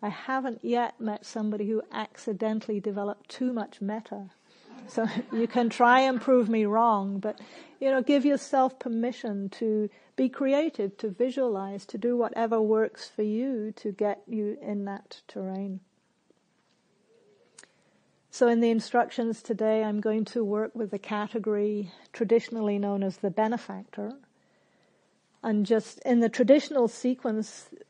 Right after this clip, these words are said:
the sequence of people we work with, we're supposed to start with where the metta comes most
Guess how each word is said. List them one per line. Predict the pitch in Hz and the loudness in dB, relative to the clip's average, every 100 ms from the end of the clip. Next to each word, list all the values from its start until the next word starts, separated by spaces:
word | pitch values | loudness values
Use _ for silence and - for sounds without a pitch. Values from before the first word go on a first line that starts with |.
| - | -4
the | 220 220 214 | 2 4 4
sequence | - 277 269 233 233 | 0 -2 0 0 0
of | 214 | 0
people | 254 240 233 | 0 0 2
we | 220 214 | 2 2
work | 202 233 262 | 2 2 0
with, | 233 208 208 196 | -2 -2 -2 -2
we're | 214 202 | -4 -4
supposed | - 220 - 254 254 - | -6 -6 0 0 0 -4
to | 240 | -4
start | - 220 214 | -2 -4 -2
with | 226 208 | -6 -4
where | 208 214 214 214 208 - | -4 -2 -2 -4 -6 -4
the | 226 | -2
metta | 214 220 220 233 | 0 -2 -4 -10
comes | - 220 214 208 | -6 -4 -4 -4
most | 214 202 | -6 -6